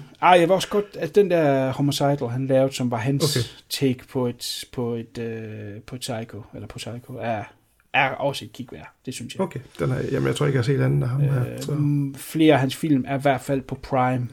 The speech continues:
Speaker 1: nok også Tubi. Øh,
Speaker 2: Okay.
Speaker 1: så, altså, det er sgu meget sjovt at sidde til House on Haunted Hill, helt sikkert.
Speaker 2: <laughs>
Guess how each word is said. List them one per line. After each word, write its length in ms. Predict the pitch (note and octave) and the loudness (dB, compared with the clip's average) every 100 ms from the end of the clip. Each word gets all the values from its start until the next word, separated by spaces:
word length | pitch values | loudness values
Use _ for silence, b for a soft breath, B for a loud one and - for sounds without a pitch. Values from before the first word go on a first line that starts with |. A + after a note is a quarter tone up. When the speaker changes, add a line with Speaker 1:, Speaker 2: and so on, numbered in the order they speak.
| - C#3 | -8 -2
Speaker 1:
nok 380 | C3+ C#3 B2+ | 4 4 4
også 220 | B2 - - | 0 -6 -6
Tubi. 460 | C3 A#2+ A#2 - - - | -4 -4 -8 -16 -18 -14
Øh, 60 | |
Speaker 2:
Okay. 840 | B2 B2 A#2+ B2 C3+ - _ - | -12 -10 -12 -14 -16 -18 _ -14
Speaker 1:
så, 140 | F3 C#3+ - _ _ | -8 -8 -10 _ _
altså, 180 | - - - _ b - | -16 -16 -16 _ b -4
det 60 | |
er 40 | C3 | -2
sgu 140 | - | 0
meget 220 | A#2+ B2 | 0 0
sjovt 200 | - C3 | 2 0
at 60 | A#2 | 0
sidde 220 | C3+ A#2+ | -4 -4
til 160 | A2 A2 | -4 -4
House 300 | A#2+ B2 A#2+ | -2 -2 -4
on 40 | A2+ | -6
Haunted 240 | A#2 G#2 A2+ | -6 -8 -8
Hill, 120 | G#2 - | -10 -8
helt 180 | A#2+ - | -8 -8
sikkert. 340 | A2 A2 | -12 -12
Speaker 2:
<laughs> 40 | - | -18